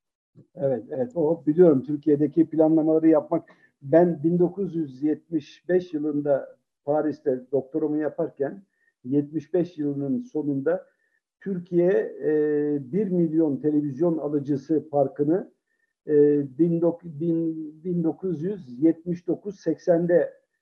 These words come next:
geçecek diye yazmışım. Tezimi savunurken, yani yazarken böyle yazmışım. Üç ay sonra tezimi savunurken bir milyon parkı geçmişti Türkiye'de. <laughs> Televizyon alıcısı.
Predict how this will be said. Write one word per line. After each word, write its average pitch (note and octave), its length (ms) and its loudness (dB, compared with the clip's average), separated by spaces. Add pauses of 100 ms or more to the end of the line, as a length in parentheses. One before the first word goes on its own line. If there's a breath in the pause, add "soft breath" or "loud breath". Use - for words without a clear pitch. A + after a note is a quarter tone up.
(360)
geçecek D3+ 480 2
diye D3+ 100 4
yazmışım. C#3 640 2 (840)
Tezimi D#3+ 380 2
savunurken, F3 760 0 (560)
yani C#3 240 2
yazarken D3 520 4
böyle E3+ 160 4
yazmışım. D#3 680 -2 (540)
Üç F#3+ 180 -4
ay E3+ 120 6
sonra E3+ 260 0
tezimi E3 360 2
savunurken E3+ 580 0
bir F#3 80 -2
milyon F3 340 4
parkı E3 360 -6
geçmişti D3+ 580 -2
Türkiye'de. C3+ 460 -12 (180)
<laughs> D#3+ 220 -12
Televizyon D3 580 0
alıcısı. C#3 600 0